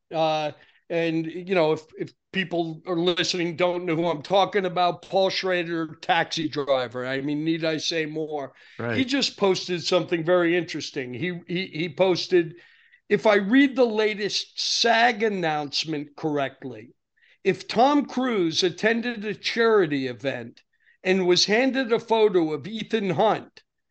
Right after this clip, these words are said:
Speaker 1: and signed it, that would be the equivalent of crossing a picket line." Now, that's really interesting because there are some hard and fast sort of rules about promoting movies now. And, uh,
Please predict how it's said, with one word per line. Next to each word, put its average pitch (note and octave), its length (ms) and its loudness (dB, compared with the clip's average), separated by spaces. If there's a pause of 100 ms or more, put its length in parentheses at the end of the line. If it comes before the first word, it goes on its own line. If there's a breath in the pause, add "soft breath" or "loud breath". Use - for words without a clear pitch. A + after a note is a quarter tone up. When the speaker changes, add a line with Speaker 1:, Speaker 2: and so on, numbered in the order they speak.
(120)
Speaker 1:
and G3 220 2
signed C4+ 480 6
it, - 240 -10 (640)
that A#3 240 4
would G#3+ 180 -2
be A3 160 0
the G3+ 220 -2
equivalent E3+ 720 2 (160)
of F3+ 220 0
crossing E3 640 2
a D#3+ 60 -4
picket D3+ 440 -4
line." A#2 440 -14 (560)
Now, E3 140 0
that's B3 340 2
really A3+ 400 0
interesting F3 500 -4
because D3+ 380 -2
there F3 320 2
are E3+ 160 2
some F3+ 240 -2
hard G3 340 4
and F#3 180 -10
fast F3+ 380 -2
sort F3+ 180 -2
of D#3 180 -8
rules G3 520 0 (300 loud breath)
about F#3 400 2
promoting F#3 560 2
movies F3+ 500 -2
now. C#3 380 -8 (340 soft breath)
And, F3+ 500 2
uh, F3 460 2